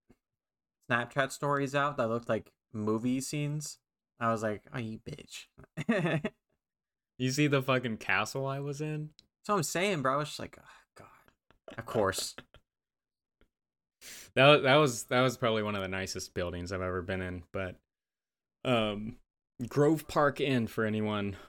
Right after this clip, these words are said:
Speaker 2: wondering where it was. Grove Park Inn. They do, like, it's like a hotel, but they have, like, four different restaurants in, on the property.
Speaker 1: That's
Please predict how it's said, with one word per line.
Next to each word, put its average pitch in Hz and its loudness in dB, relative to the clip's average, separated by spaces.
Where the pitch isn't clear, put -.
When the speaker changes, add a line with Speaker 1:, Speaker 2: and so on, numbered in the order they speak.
Speaker 2:
wondering 101 0
where 95 0
it 92 0
was. 90 -4
Grove 101 -2
Park 104 -4
Inn. 87 -6
They 110 -2
do, 117 4
like, 104 0
it's 135 4
like 131 4
a 113 4
hotel, 123 2
but 101 -6
they 107 0
have, 101 -4
like, 95 -4
four 131 2
different 120 -2
restaurants 104 -4
in, 101 -4
on 98 0
the 87 -4
property. - -8
Speaker 1:
That's - -4